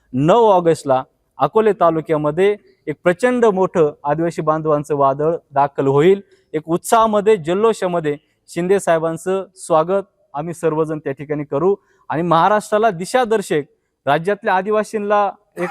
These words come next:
वेगळा, अ, स-, मेसेज या कार्यक्रमाच्या माध्यमातून जाईल का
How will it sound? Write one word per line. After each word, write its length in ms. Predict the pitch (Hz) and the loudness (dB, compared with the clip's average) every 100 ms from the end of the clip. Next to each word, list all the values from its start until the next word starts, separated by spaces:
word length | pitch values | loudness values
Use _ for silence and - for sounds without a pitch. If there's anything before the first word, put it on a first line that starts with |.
| 185 | 0
वेगळा, 500 | 185 190 196 180 165 | 0 2 0 -2 -8
अ, 260 | 156 160 | -8 -10
स-, 140 | - 170 | -6 -2
मेसेज 600 | 151 160 175 185 170 143 _ _ 151 | -2 0 -2 0 -2 -2 _ _ 0
या 100 | 170 | 2
कार्यक्रमाच्या 600 | 175 170 175 165 165 165 | 0 -2 -4 -4 -4 -4
माध्यमातून 580 | 156 156 156 147 151 | -4 -6 -6 -6 -6
जाईल 260 | 151 170 190 202 | -4 -4 -4 -2
का 220 | 202 | -2